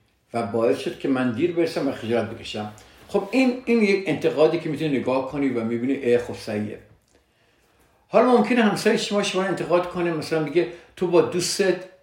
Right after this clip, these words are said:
چرا اینجوری صحبت کردی و اینجوری صحبت می‌کردی بهتره. خب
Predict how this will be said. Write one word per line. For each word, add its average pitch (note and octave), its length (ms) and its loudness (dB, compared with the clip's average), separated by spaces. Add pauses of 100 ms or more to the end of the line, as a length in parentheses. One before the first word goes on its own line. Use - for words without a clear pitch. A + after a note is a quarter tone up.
(160)
چرا E3+ 200 0
اینجوری C3+ 300 0
صحبت A2+ 360 -2
کردی A#2 520 -2
و C3 440 0
اینجوری B2+ 280 -2
صحبت A#2+ 260 0
می‌کردی C#3 260 -2
بهتره. A2 560 -4 (1200)
خب - 280 0